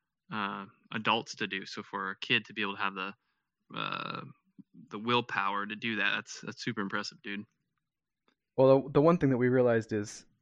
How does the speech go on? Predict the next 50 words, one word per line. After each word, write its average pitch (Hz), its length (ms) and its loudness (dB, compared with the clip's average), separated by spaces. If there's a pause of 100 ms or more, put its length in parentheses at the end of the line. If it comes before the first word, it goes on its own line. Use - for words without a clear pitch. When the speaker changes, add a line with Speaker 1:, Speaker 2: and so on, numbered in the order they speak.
(240)
Speaker 2:
especially 117 460 -2
with, 107 340 -2 (160)
with 135 200 0
autism, 101 500 -2
because 104 340 -4
they 104 140 0
tend 107 300 -2
to, 110 100 -4
like, 98 260 -4
over-focus 107 760 -2
on 143 180 0
things, 160 400 -6 (480)
when 117 100 0
it 107 80 -2
comes 143 260 6
to 113 100 -2
diet, 110 520 0
he 180 380 0
understands 123 500 2
it 107 100 0
more 107 200 -2
than 98 160 -2
I 110 160 0
do 147 140 0
now. 160 340 -4 (580)
And 117 80 -4
so 113 160 2
he's 170 300 0
Speaker 1:
Mm. 143 60 2
Speaker 2:
more 123 180 4
vigilant 117 480 2
about 95 260 0
it 104 220 0
than 101 320 -4 (320)
I 113 160 2
ever 104 240 0
have 98 240 -2
to 110 100 -14
be. 87 220 -12
I, 95 120 -6 (160)
I 104 60 -8
helped 147 340 0
him, 156 300 2
I 107 60 -4
showed 117 280 4
him, 120 160 0
I 98 60 -2
gave 101 220 -2
him 98 120 -6
some 95 200 -14